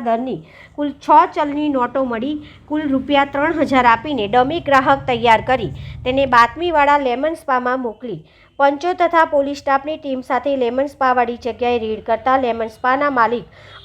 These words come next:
અલ્પેશ ઈશ્વરભાઈ પટેલ, ઉંમર વર્ષ ચાલીસ, રહેઠાણ અક્ષરકુંજ રેસિડેન્સી પ્લાઝામાં બીજા માળે તુલસીધામ, ભરૂચ, તાલુકો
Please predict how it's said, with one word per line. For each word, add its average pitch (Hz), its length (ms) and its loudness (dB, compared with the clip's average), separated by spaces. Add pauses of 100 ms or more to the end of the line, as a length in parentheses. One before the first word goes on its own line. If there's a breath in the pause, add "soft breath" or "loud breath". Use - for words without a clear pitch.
અલ્પેશ 339 400 0
ઈશ્વરભાઈ 277 580 0
પટેલ, 247 360 0
ઉંમર 254 280 -2
વર્ષ 269 240 -2
ચાલીસ, 254 460 -2
રહેઠાણ 247 380 0
અક્ષરકુંજ 311 600 -4
રેસિડેન્સી 247 640 -4 (420 loud breath)
પ્લાઝામાં 254 600 4
બીજા 269 380 0
માળે 302 340 2
તુલસીધામ, 269 600 0
ભરૂચ, 277 340 -4
તાલુકો 247 340 -2